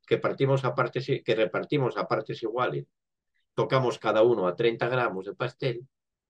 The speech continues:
y si repartimos diferente, tocamos, eh, a, unos tendrán un kilo de pastel, pero el que menos recibe,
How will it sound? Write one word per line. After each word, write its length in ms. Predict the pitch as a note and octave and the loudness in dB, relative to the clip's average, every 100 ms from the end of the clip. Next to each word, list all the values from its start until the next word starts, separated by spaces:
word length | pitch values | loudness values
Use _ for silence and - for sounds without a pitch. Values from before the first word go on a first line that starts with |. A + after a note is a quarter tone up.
| _ _ - _ | _ _ -20 _
y 120 | - C3 | 0 2
si 200 | C3 B2 | 4 4
repartimos 1040 | A#2+ A2+ - A2 - - B2 B2+ B2 - | 4 4 2 2 2 0 0 2 0 -2
diferente, 800 | C3 C3 C3+ C#3 C#3+ B2 - C3+ _ _ _ _ _ _ _ _ _ _ - | -4 -2 2 2 2 0 -6 -12 _ _ _ _ _ _ _ _ _ _ 0
tocamos, 720 | A2 - A2 G#2+ A2 G#2 - - _ - | 0 2 2 2 2 -2 -8 -20 _ 0
eh, 200 | D3 D3 | 2 2
a, 200 | G#2+ - - _ | -2 -6 -10 _
unos 300 | - C#3 C#3 | 2 6 6
tendrán 400 | C3 B2+ C#3 A#2 - | 4 4 4 2 0
un 180 | B2+ | -4
kilo 260 | C3 C#3+ C3 | 0 4 6
de 100 | C3 | 4
pastel, 520 | C3+ C3 - C#3+ C3 - _ _ _ _ _ _ _ _ - | 2 -2 -2 -6 -6 -16 _ _ _ _ _ _ _ _ 4
pero 200 | C#3 C3 | 6 6
el 120 | A#2+ | 6
que 160 | B2 | 4
menos 280 | A2+ D#3 D#3+ | 6 6 6
recibe, 580 | D3+ C#3 - F3+ C3 C3+ | 4 2 0 -4 -4 -8